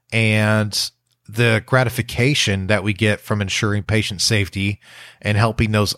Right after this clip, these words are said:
other medical professionals optimize patient care. But let's not get it twisted as well. I think we all would love to get paid more money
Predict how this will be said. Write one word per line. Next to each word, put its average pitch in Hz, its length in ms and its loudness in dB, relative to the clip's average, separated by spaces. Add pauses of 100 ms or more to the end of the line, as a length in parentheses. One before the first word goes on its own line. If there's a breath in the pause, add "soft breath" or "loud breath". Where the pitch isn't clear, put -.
other 127 260 2
medical 101 340 0
professionals 92 880 -2
optimize 101 520 -2
patient - 360 -4
care. - 480 -4 (1400)
But 113 340 0
let's - 240 0
not 131 160 0
get 120 120 0
it 113 100 -2
twisted 104 360 -4
as 95 160 -4
well. 107 540 2
I 113 80 0
think 135 240 0
we 120 140 2
all 120 240 2
would 107 180 -4
love 107 300 0
to - 80 -10
get 107 180 -2
paid 110 220 -2
more 104 200 0
money 98 560 0